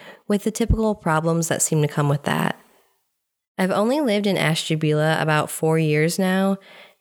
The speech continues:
and I grew up about a half hour away from here and honestly never came out this way until I moved here. Growing up, I just remember seeing highway signs for Ashtabula, and I remember being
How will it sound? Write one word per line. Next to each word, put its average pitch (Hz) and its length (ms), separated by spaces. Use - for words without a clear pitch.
and 196 120
I 202 120
grew 240 240
up 269 200
about 175 280
a - 20
half 156 340
hour 151 240
away 147 240
from 147 220
here 147 360
and 151 160
honestly 208 500
never 180 260
came 170 240
out 165 160
this 156 200
way 147 200
until 147 260
I 156 140
moved 151 300
here. 156 380
Growing 262 320
up, 240 240
I 180 160
just 196 200
remember 196 360
seeing 165 320
highway 156 420
signs 185 480
for - 120
Ashtabula, 165 840
and 165 160
I 160 60
remember 160 440
being 165 440